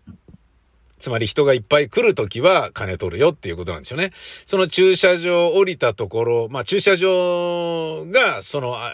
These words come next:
紫陽花坂の一番下の部分なんだけど、その駐車場のところに、えー、峠の茶屋があって、で、そこで中で食べることもできるし、持ち帰ることもできるっていうやつなんですよね。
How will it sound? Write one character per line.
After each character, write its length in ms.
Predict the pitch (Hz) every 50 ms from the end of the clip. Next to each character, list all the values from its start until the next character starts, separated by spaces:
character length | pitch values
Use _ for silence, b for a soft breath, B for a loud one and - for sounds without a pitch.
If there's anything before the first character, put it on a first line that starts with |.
| 123
紫 180 | 127 107 107 135
陽 40 | 127
花 80 | 120 98
坂 160 | 104 87 95
の 60 | 90
一 140 | 85 - -
番 100 | 92 85
下 140 | - - 113
の 80 | 104
部 140 | 92 98 90
分 120 | 90 80
な 100 | 69 67
ん 60 | 76 80
だ 80 | 85
け 80 | 107 135
ど、 200 | 147 131 98 - b b b b
そ 120 | - 156
の 60 | 156 135
駐 140 | - 156 156
車 160 | - 160 143
場 140 | 143 147 143
の 100 | 135 117
と 140 | 139 127
こ 120 | 120 165 170
ろ 120 | 175 175
に、 300 | 180 208 220 202 156 - b b b b b b
え 120 | - 110 107
ー、 20 |
峠 300 | 95 117 113 107 101 107
の 100 | 104 98
茶 160 | - - 127
屋 140 | 113 92 76
が 180 | 71 80 85 98
あ 40 |
っ 40 | 101 _ _ _ -
て、 200 | - 85 - b b b b b b b b b
で、 100 | 131 123
そ 160 | - - 143
こ 160 | 110 151 151
で 320 | 147 185 185 175 143 98 - _ _ _ _ _ _ -
中 260 | 127 151 151 147 120
で 80 | 113 110
食 160 | - 117 117
べ 60 | 120
る 80 | 110 98
こ 80 | 113
と 60 | 110
も 80 | 101 104
で 120 | 95 101
き 60 | 98 110
る 60 | 104
し、 280 | - - 202 180 151
持 100 | 120 110
ち 100 | 101 -
帰 80 | - 123
る 120 | 98 95
こ 80 | 90 104
と 80 | 151 180
も 80 | 190
で 120 | 131 95 85
き 120 | 85 85
る 140 | 73 64 - _ _ _ _ _ _ _ _
っ 20 | -
て 80 | -
い 20 | 76
う 40 |
や 80 | 73 69
つ 80 | - 67
な 60 | 62
ん 20 |
で 60 | 57
す 100 | - -
よ 60 | 98 110
ね。 120 | 127 139